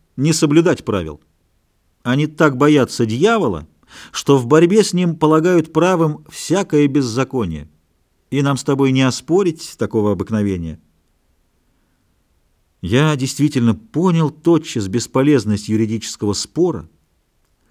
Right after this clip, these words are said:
но всё же сначала чудовищной показалась мне мысль принять участие в суде над Ренатою, сидя в числе её судей, и в первую минуту я решительно от того отказался.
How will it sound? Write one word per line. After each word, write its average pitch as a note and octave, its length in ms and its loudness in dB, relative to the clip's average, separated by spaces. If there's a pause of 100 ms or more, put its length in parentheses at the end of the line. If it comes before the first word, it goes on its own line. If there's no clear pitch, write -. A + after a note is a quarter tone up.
(340)
но G#2+ 100 -2
всё D#3+ 200 2
же D3 100 2
сначала D#3 540 2
чудовищной E3 880 -2
показалась B2+ 580 -2
мне B2 180 2
мысль D#3+ 460 -2 (640)
принять E3+ 600 2
участие E3 720 2
в C3+ 100 -2
суде D#3+ 480 2
над C3 200 0
Ренатою, C#3+ 720 -2 (640)
сидя F#3+ 500 2
в - 80 -6
числе E3 460 0
её E3 260 2
судей, E3 580 -4 (720)
и B2+ 60 0
в - 160 -4
первую C#3+ 380 4
минуту C#3+ 340 0
я C#3 240 0
решительно B2+ 560 -2 (300)
от G#2+ 200 -6
того A2+ 220 0
отказался. F#2+ 580 -6